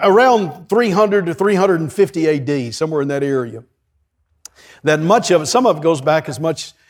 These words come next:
as, uh, besides the Word of God itself, about a hundred twenty-five, a hundred and fifty A D. And so, uh, there would have been a lot of living people still that it, uh, and their children and their grandchildren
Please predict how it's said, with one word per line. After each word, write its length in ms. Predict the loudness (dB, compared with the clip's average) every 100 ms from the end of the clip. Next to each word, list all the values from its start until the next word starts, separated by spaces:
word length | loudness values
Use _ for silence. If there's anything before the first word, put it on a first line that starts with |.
| _ -4
as, 300 | 0 0 0
uh, 240 | 0 0
besides 580 | -4 -6 0 2 2 2
the 80 | 0
Word 200 | 0 0
of 100 | 0
God 220 | 0 0
itself, 420 | -2 0 0 0
about 280 | -4 -2 0
a 60 | 0
hundred 380 | 0 -2 -4
twenty-five, 560 | -4 -4 -2 -2 -2 -2
a 20 |
hundred 220 | -2 -4
and 120 | -4 -4
fifty 320 | -4 -2 -4
A 140 | -4
D. 300 | -4 -6 -8 -16 _ _ _ _ _ -6
And 120 | -2
so, 480 | 2 2 0 -6 -20 _ _
uh, 360 | 2 2 2 2
there 180 | 4
would 140 | 4 4
have 80 | 2
been 100 | 0
a 80 |
lot 380 | 0 2 2 2
of 80 | 2
living 440 | 2 2 2 -2
people 400 | -2 -4 -2 -2
still 440 | -4 -4 0 2 2
that 180 | -2 -6
it, 220 | -8 _ _ _ -2
uh, 300 | 2 4 2
and 520 | 2 -2 -2 -4 -8 _ -6
their 180 | 0 0
children 720 | 0 2 4 6 4 0 -2
and 140 | -2 -4
their 80 | -2
grandchildren 840 | -2 0 -2 0 0 -2 -6